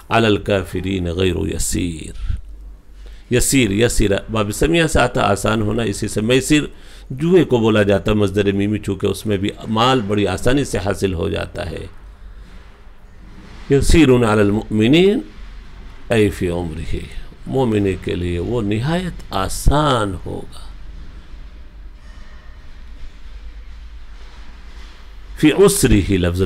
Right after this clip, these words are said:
پڑھا جائے تنگی کے حالت میں، ایک طرف کافروں کے لیے وہ دن تنگ ہوگا لیکن مومنوں کے لیے نہایت آسان ہوگا۔ فی دلالت علی انہ یسیر علی المؤمنین ای فی عسرہ۔ ذرنی ومن خلقت وحیدا،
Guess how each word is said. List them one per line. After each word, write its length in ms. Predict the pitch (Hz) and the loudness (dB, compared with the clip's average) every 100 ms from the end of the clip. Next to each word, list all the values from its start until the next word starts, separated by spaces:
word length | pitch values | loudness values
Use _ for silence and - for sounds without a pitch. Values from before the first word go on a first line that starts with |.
| 85 | 0
پڑھا 220 | 87 85 | 0 0
جائے 200 | 87 113 - | 0 -2 0
تنگی 300 | 117 120 104 | 2 4 2
کے 160 | 85 85 | 0 -4
حالت 380 | 87 87 82 | -2 -2 -2
میں، 160 | 101 131 247 - - - - | 0 0 0 -10 -14 -10 4
ایک 200 | 165 156 | 4 6
طرف 260 | 147 - - | 6 6 6
کافروں 420 | 160 175 208 202 | 6 8 10 10
کے 160 | 185 | 10
لیے 120 | 131 113 | 10 10
وہ 140 | 104 | 10
دن 200 | 95 98 | 8 6
تنگ 220 | - 170 | 6 8
ہوگا 300 | 151 101 98 | 8 8 8
لیکن 320 | 95 95 98 | 8 6 4
مومنوں 420 | 92 92 92 117 - | 4 4 6 4 4
کے 160 | - | 4
لیے 160 | 92 90 | 6 6
نہایت 640 | 98 131 - 107 92 - - | 4 2 4 4 4 4 2
آسان 720 | 101 95 - 101 110 104 98 | 4 2 4 4 6 6 4
ہوگا۔ 380 | 82 87 - - - - - - - - - | 0 -6 -6 -6 -4 -4 -8 -18 -20 -16 2
فی 160 | 151 | 4
دلالت 520 | 113 110 117 135 123 110 | 6 6 6 6 4 2
علی 300 | 104 101 104 | 2 4 4
انہ 240 | 104 101 | 4 2
یسیر 420 | 95 92 - 143 | 2 0 2 2
علی 300 | 143 110 98 | 2 2 2
المؤمنین 840 | 98 98 104 101 104 123 147 101 95 104 165 262 - - | 2 0 -2 -2 2 4 4 4 2 2 0 -4 -10 -6
ای 200 | 92 87 | -4 -4
فی 160 | - - | -6 -6
عسرہ۔ 300 | 90 - - 78 - - - - - - 143 | -6 -6 -6 -8 -12 -16 -18 -20 -20 -8 0
ذرنی 400 | 165 220 214 190 | 6 8 8 8
ومن 280 | 147 127 | 8 8
خلقت 400 | 107 101 104 - | 6 4 2 4
وحیدا، 460 | 98 95 139 143 98 | 4 6 6 6 4